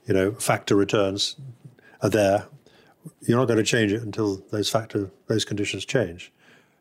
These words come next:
And I'm not quite clear what the change is that actually might trigger a return from, from growth to value investing. But I think that's a significant trend. So I'm pushing a little bit of money that way, within the context, though, of a fairly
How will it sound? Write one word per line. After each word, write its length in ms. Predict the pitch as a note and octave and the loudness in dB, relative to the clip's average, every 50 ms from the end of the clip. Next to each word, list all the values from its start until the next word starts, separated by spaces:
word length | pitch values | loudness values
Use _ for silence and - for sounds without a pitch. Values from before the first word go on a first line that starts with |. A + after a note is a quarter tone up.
| _ - - | _ -4 0
And 100 | A#2 A2+ | 2 2
I'm 80 | A2+ | 2
not 120 | B2 A#2+ A#2+ | 2 0 0
quite 200 | - A2+ G#2+ - | 0 0 0 2
clear 200 | - G#2+ G2+ G2 | 2 2 4 4
what 180 | G#2 A2 G#2+ | 2 0 -2
the 80 | - - | -4 -6
change 300 | - - G#2+ G#2 G#2 G2 | -2 0 0 0 2 0
is 180 | G2+ G2 F#2+ | 0 0 0
that 180 | G2+ G2 F#2+ G#2 | -2 -4 -6 -6
actually 280 | G2 G#2 A2 - G#2 G2 | -8 -8 -4 -4 -4 -4
might 200 | G2 G2 G2+ - | -2 -4 -6 -4
trigger 340 | - G#2+ G2 G2 F#2 F#2 - _ _ - _ _ _ _ - | -4 -4 -2 -2 -4 -8 -10 _ _ -20 _ _ _ _ -12
a 80 | A2+ | -10
return 400 | G2 F#2 - - - G2+ F#2+ F#2 | -10 -8 -6 -4 -4 -4 -4 -4
from, 260 | F2+ - G2 F#2 F2+ F2+ _ _ _ _ | -8 -12 -12 -14 -14 -18 _ _ _ _
from 320 | - - G2 F2+ F#2 F#2 F#2+ G2 - _ | -10 -8 -8 -8 -8 -12 -14 -18 -18 _
growth 260 | - - G2+ F#2+ - - | 0 2 2 2 2 -2
to 100 | - - | -4 -4
value 380 | G2 F#2+ F#2+ F#2+ F#2+ F#2+ G2 | -4 -4 -4 -4 -6 -6 -8
investing. 480 | G#2+ G2 F#2+ G2 G2 - - A2+ A2+ A#2 - - - - - - _ - | -10 -10 -10 -4 -4 -4 -4 -4 -8 -8 -10 -16 -20 -20 -20 -20 _ -2
But 120 | - A2+ | 2 4
I 60 | - | 4
think 140 | A#2 A#2+ A2 | 4 4 4
that's 180 | A2 A2 - - | 2 2 2 0
a 60 | G#2+ | 0
significant 360 | G2+ A2 A2+ - G#2+ G#2 F#2+ | 0 0 0 0 0 -2 0
trend. 200 | - A2+ A2+ G#2+ | 0 0 0 2
So 80 | - A#2 | 2 2
I'm 120 | A#2 A2 | 2 2
pushing 240 | - - C3+ C#3 B2+ | 0 0 2 2 2
a 40 | A#2+ | 2
little 140 | A#2+ A#2+ A2 | 2 2 2
bit 120 | A2+ G#2+ | 2 2
of 80 | G#2 G#2 | 2 2
money 180 | G#2+ G#2+ G#2 | 2 2 4
that 200 | G2+ A2 A2+ A2 | 2 2 2 0
way, 260 | A2 G#2 G2+ G#2+ A#2 A#2+ - - - - _ _ - | 0 -2 -2 -2 -4 -6 -12 -20 -20 -20 _ _ -2
within 260 | - A#2 A#2+ C#3+ D#3 C#3 | 2 2 4 4 4 4
the 80 | B2+ | 2
context, 440 | A#2+ D3 D#3 C3+ - A2 G#2 - - | 2 2 0 2 0 0 0 0 2
though, 200 | A2+ G#2+ G#2+ A2 | 2 4 4 4
of 140 | A2 G#2+ G#2+ | 4 4 2
a 100 | A2 G#2+ | 0 0
fairly 560 | - B2+ A#2+ A#2+ A#2 A#2 A#2 A2+ A#2 A#2+ | 0 0 2 2 2 2 2 2 0 -2